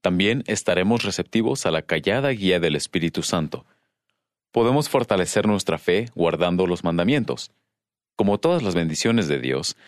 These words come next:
la fe es obtenida e incrementada a través de obediencia individual y de acción justa.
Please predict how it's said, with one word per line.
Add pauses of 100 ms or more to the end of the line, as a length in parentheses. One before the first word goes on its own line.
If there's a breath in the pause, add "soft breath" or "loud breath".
(120 soft breath)
la
fe
es
obtenida
e
incrementada
a
través
de
obediencia
individual
y
de
acción
justa.